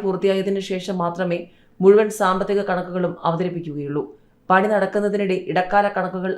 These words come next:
അവതരിപ്പിക്കുന്ന രീതി പാർട്ടിക്കില്ല എന്നാണ് ഏരിയ നേതൃത്വത്തിന്റെ നിലപാട്. പാർട്ടി നടപടികൾക്ക് പിന്നാലെ സംഘടനയുടെ അകത്തളങ്ങളിൽ സംഘർഷം വളരുകയാണെന്നും നിലവിൽ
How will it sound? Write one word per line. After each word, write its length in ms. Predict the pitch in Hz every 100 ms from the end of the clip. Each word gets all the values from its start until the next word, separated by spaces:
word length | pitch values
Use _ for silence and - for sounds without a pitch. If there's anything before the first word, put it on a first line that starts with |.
| -
അവതരിപ്പിക്കുന്ന 500 | 165 175 180 185 180 175
രീതി 180 | 175 170 - - _ -
പാർട്ടിക്കില്ല 540 | 165 185 202 196 190 190 185
എന്നാണ് 260 | 175 170 165 160
ഏരിയ 180 | 175 196 185
നേതൃത്വത്തിന്റെ 560 | 170 165 180 185 185 175 147
നിലപാട്. 360 | 139 135 139 - _ _ _ -
പാർട്ടി 280 | 202 202 226
നടപടികൾക്ക് 600 | 208 190 196 196 196 196 185
പിന്നാലെ 300 | 185 170 175 -
സംഘടനയുടെ 500 | 170 175 185 190 190
അകത്തളങ്ങളിൽ 540 | 165 170 180 180 165 - - _ _ -
സംഘർഷം 420 | 190 185 190 214 185
വളരുകയാണെന്നും 640 | 170 180 185 180 170 160 - _ _ -
നിലവിൽ 260 | 190 196